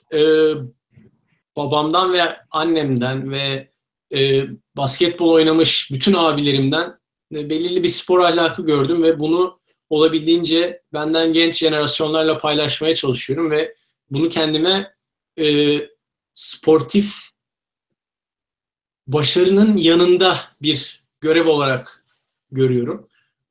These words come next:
E, ve buna odaklanmaya çalışıyorum. Ayrıca, e, şunu da söylemek isterim ki, e,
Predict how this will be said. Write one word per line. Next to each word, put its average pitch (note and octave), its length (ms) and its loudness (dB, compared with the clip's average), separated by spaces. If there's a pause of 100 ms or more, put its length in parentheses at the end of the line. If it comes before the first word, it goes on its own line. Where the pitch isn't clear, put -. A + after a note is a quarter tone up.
(100)
E, C3+ 80 -2 (840)
ve D#3 220 -4
buna E3 200 -2
odaklanmaya B2+ 600 -4
çalışıyorum. D#3+ 520 -8
Ayrıca, F#3+ 680 -4
e, D#3+ 420 -6
şunu F#3+ 260 -6
da D#3+ 40 -2
söylemek D3 380 -4
isterim G3 400 -4
ki, G3 320 -4 (540)
e, D3+ 60 -4